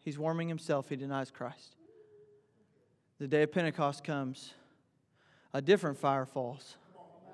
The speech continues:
Peter's no longer, Peter's warm again, no longer warming himself. He jumps, I like to think, out the window of the upper room. You can picture it how you'd like. That's how me and Jesus have it worked out.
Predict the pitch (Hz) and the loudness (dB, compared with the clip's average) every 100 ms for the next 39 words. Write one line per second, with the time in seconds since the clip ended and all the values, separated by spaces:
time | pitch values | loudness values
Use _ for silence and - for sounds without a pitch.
0 | - - - - - - - - - 190 | -20 -20 -20 -20 -20 -20 -20 -20 -4 2
1 | 190 165 151 175 180 180 190 180 165 143 | 4 4 4 4 6 6 6 2 0 -4
2 | - - 226 208 170 214 180 156 151 - | -8 0 2 4 4 6 6 4 -4 -14
3 | - _ _ _ - 160 180 175 147 143 | -20 _ _ _ -2 2 4 4 2 -2
4 | - - - - 156 160 185 196 202 202 | -12 -20 -20 -8 4 6 10 10 10 8
5 | 196 208 214 208 202 - 156 139 135 - | 8 6 6 4 0 2 4 4 0 -16
6 | - _ _ _ _ _ - - 175 143 | -20 _ _ _ _ _ -20 0 2 2
7 | 131 147 180 202 190 - - - _ _ | 0 4 6 6 4 -8 -12 -16 _ _
8 | _ - 165 175 170 156 170 - 160 165 | _ 4 8 8 6 2 2 6 6 6
9 | 165 147 175 175 156 147 143 151 147 151 | 4 2 4 4 4 4 4 2 2 0
10 | 147 165 180 180 147 147 139 156 156 147 | -2 -2 -2 -4 -4 -4 -4 -4 -2 0
11 | 147 143 143 170 175 - - - - - | 0 2 4 4 2 -12 -20 -20 -20 -20
12 | - - 151 151 143 139 156 143 135 147 | -10 -2 0 0 -2 0 -2 -2 -2 0
13 | 135 135 139 139 151 | 0 0 0 0 0